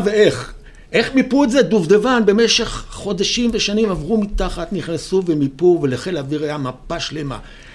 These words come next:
מראים את זה לכל הציבור, איך אנחנו מיפינו. זה ידיעות מודיעיניות סודיות שאני לא מבין איך בכלל מוציאים אותם. למה הצבא מוציא אותם? משום שהוא רוצה ליצור אצלך דימוי חיובי.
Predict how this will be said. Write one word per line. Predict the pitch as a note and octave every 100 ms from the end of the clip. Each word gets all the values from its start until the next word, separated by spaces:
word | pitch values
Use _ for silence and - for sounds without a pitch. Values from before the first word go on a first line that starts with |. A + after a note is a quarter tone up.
| -
מראים | - D3 C#4+ D4
את | B3+
זה | A#3+
לכל | G#3 - B3
הציבור, | B3 B3 F#3+ B3+ B3+ - -
איך | C4 -
אנחנו | A#3 A3 A#3 C4+
מיפינו. | A#3 A3+ G#3 G#3+ B3 C#4 C4+ - - - - - -
זה | B2 F#3+
ידיעות | C#4 C#4+ A#3 D3 G#3 -
מודיעיניות | B3+ A#3 D#3 A3+ C#4+ C4 C4
סודיות | - A3+ A3 G#3+ A#3
שאני | G#3+
לא | G#3
מבין | A3+ G3+
איך | G#3+ -
בכלל | - F#3+
מוציאים | G3 F3 E3+ E3+
אותם. | D#3 C3
למה | D3+ B3
הצבא | B3+ B3 D#3
מוציא | D3+ C3+ -
אותם? | B2 B2+ D3 G#3
משום | F#3 G#3+
שהוא | G3+ F#3+
רוצה | D#3+ -
ליצור | F#3+ F#3 F#3
אצלך | F3 -
דימוי | D#3 C#3 C#3 C#3+
חיובי. | C#3+ C3+ A2+ G2+